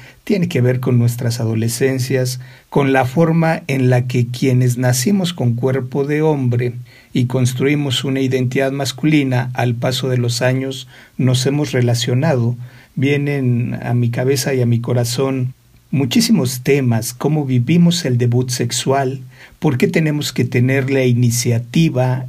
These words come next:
en una relación sexual, por ejemplo, por qué esta tiene que ser heteronormada, porque Diego a través de este personaje nos muestra una relación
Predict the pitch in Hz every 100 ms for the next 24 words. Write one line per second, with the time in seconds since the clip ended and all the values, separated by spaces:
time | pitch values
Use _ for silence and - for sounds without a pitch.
0 | - 127 123 127 127 123 127 120 113 117
1 | - 127 123 123 127 - 131 120 - 160
2 | 143 131 131 - - - - 123 117 -
3 | 147 - 151 160 - 165 170 - 294 180
4 | 262 - - 131 127 127 - - - 160
5 | 165 160 120 - 147 147 165 - 151 127
6 | 147 131 127 127 127 123 135 202 349 156
7 | 135 123 - - _ 147 127 120 135 131
8 | 131 127 165 170 156 151 127 135 135 139
9 | 127 170 147 127 147 143 127 139 131 127
10 | 131 127 131 135 127 127 131 127 123 117
11 | 120 - 131 127 127 127 123 120